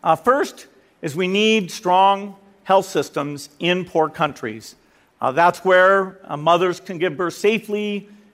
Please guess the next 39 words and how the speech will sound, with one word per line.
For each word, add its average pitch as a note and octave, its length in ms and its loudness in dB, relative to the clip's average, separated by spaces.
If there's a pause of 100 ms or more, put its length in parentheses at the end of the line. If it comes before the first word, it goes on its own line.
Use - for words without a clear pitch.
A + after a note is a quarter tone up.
(100)
kids F#3 260 -2
can E3+ 160 -10
get E3+ 140 2
all E3+ 120 4
their D#3+ 120 -2
vaccines, A3+ 800 -4 (320)
but F3+ 240 2
also A#3 400 0
where G3 240 2
we'll F#3 160 -2
see D#3+ 600 -6 (100)
the E3+ 140 -6
outbreak C#3+ 600 -2 (180)
very D#3+ 360 -2
early D3+ 300 -8
on. D3 320 -4 (920)
We G3+ 100 -2
need C#4 240 -2
a B3+ 60 2
medical A#3 380 0
reserve A#3+ 400 -2
corps, B2 380 -6 (220)
lots F3+ 380 0
of A#3 100 -4
people F#3 360 -4
who've E3 180 0
got D#3+ 240 0
the D3+ 80 -10
training A3 500 -6
and E3+ 140 -6
background C#3+ 560 -2
who D3+ 140 -10
are C#3+ 80 -4
ready F3 320 0
to F#3 80 -4
go C#3+ 480 0 (260)
with F#3 280 0
the F3 160 0
expertise. C3+ 840 -6